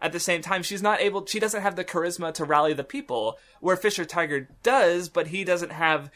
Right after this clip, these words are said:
he doesn't have the path, so to speak. Like, he doesn't, you know, he doesn't see eye to eye with Otohime. So it's like a hypothetical, like, you know, a merge of the two would be ideal, but they're, unfortunately, they're two different sides, uh, to the,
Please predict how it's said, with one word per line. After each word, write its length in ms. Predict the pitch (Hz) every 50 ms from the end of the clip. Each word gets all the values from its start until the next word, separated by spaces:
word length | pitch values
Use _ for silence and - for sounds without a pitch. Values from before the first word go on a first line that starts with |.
| - -
he 80 | 202
doesn't 220 | 208 226 220 202 185
have 180 | 180 180 165
the 80 | 151 135
path, 540 | - - 190 180 156 120 76 - - - _ _
so 200 | - - - -
to 80 | 120 131
speak. 500 | - - - - 120 95 82 - - - _ -
Like, 160 | 156 156 147
he 120 | - 190
doesn't, 360 | 165 175 180 175 175 156 - _ _ _ -
you 80 | 160
know, 80 | 156 156
he 120 | 156 175
doesn't 320 | 175 175 165 160 160 - -
see 280 | - 202 190 180 170 165 -
eye 100 | 151 147
to 100 | 147 -
eye 140 | - 147 143
with 160 | 139 139 -
Otohime. 680 | - 196 214 208 190 156 147 139 127 117 104 101 107 - _ _ _
So 140 | - - 160
it's 100 | 156 156
like 180 | 170 151 - - - -
a 80 | - 160
hypothetical, 760 | 156 190 180 180 185 175 - 180 165 165 165 - 160 151 147
like, 280 | 147 151 139 139 - _ _ -
you 140 | 151 160 143
know, 220 | 131 131 131 - - -
a 160 | - 143 135 131
merge 420 | 131 147 175 190 190 170 139 -
of 140 | 113 143 131
the 80 | 139
two 260 | 127 - - 156 139 135
would 120 | 135 127
be 180 | 127 143 131 123
ideal, 400 | - 123 127 131 170 165 147 139
but 200 | 127 135 120 -
they're, 260 | 135 127 123 127 127 - _ - - -
unfortunately, 520 | 147 147 135 - 156 139 139 - 147 139
they're 200 | 135 131 131 131
two 180 | 127 - - 143
different 280 | 131 131 - 131 123 -
sides, 560 | - - 123 123 117 117 113 - - - - -
uh, 140 | - 123 117
to 180 | 117 - - 123
the, 300 | 113 117 113 110 117